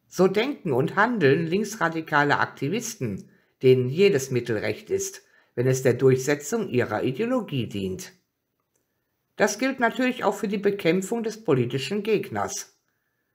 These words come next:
Bringen wir es auf den Punkt. Die Altparteien fürchten die A F D wie der Teufel das Weihwasser.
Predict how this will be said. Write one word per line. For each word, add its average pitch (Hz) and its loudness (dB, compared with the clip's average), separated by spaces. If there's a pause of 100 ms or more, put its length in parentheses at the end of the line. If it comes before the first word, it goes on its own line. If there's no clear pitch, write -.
(380)
Bringen 247 2
wir 180 8
es - 2
auf - 0
den 233 -2
Punkt. 180 0 (440)
Die - -16
Altparteien 135 0
fürchten 165 -2
die 135 2
A 101 2
F 107 -2
D 123 0 (220)
wie 160 0
der 135 4
Teufel 107 -2
das 214 -2
Weihwasser. 98 -2